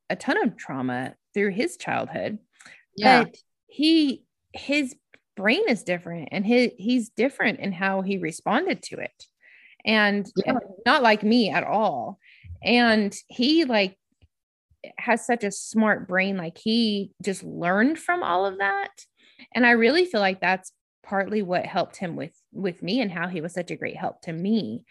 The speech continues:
Speaker 1: because he was able to learn. He's never gone to counseling. He's never done anything like that. He's just a really smart man, honestly, is all I can say.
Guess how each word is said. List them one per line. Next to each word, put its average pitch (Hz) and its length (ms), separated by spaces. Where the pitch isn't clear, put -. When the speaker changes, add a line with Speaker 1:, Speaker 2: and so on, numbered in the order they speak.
Speaker 1:
because 190 560
he 214 260
was 208 240
able 175 340
to 175 160
learn. 180 220
He's 269 200
never 208 280
gone 190 200
to 240 60
counseling. 175 460
He's 202 160
never 185 180
done 208 120
anything 196 200
like 170 160
that. - 140
He's 208 180
just 226 180
a 202 60
really 202 200
smart 170 280
man, 165 460
honestly, 127 640
is - 160
all 165 100
I 185 100
can 139 160
say. 175 380